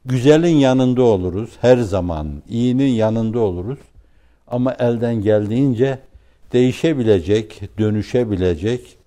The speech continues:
maili inhidam olan hareketler içine sokmamak lazım bunu. Çok ciddi, akıllıca bir tecrid içinde meseleyi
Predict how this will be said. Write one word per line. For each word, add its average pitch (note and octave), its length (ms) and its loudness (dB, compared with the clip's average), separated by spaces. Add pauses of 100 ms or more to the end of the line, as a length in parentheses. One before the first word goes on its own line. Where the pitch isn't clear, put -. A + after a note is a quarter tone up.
(480)
maili B2 580 2
inhidam A#2+ 480 0
olan A#2 340 -2 (640)
hareketler C#3 720 2
içine C#3+ 420 -6
sokmamak G2 720 -2
lazım D#2 440 -6
bunu. D2 180 -10 (920)
Çok F#3 260 0
ciddi, B2 520 -2 (180)
akıllıca C3 800 2
bir A#2 80 2
tecrid A#2 580 0
içinde G2 560 -6 (320)
meseleyi G2+ 640 -2